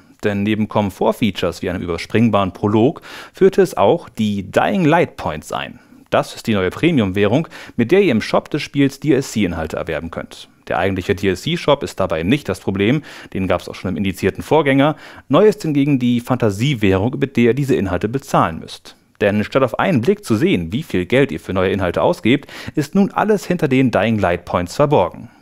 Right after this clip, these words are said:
Die könnt ihr außerdem nicht eins zu eins in Euros umtauschen, sondern nur in Bundles kaufen von fünfhundert, elfhundert, zweitausenddreihundert, dreitausendsechshundert oder sechstausendfünfhundert Punkten gleichzeitig,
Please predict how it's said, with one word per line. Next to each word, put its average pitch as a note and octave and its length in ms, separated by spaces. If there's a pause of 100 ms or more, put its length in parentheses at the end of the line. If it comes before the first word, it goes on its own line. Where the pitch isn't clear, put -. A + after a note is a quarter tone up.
Die F#2 140
könnt F2+ 220
ihr F2 80
außerdem G2 340
nicht G#2+ 340
eins F#2 280
zu - 100
eins F#2 220
in G2+ 80
Euros C#3 320
umtauschen, A#2 520 (360)
sondern F#3+ 420
nur C#3 160
in A#2+ 160
Bundles G2+ 400
kaufen G2 460
von - 340
fünfhundert, B2+ 800
elfhundert, G#2+ 640
zweitausenddreihundert, A#2 960 (300)
dreitausendsechshundert A#2+ 880
oder C3+ 140
sechstausendfünfhundert G2 880
Punkten E2+ 260
gleichzeitig, - 680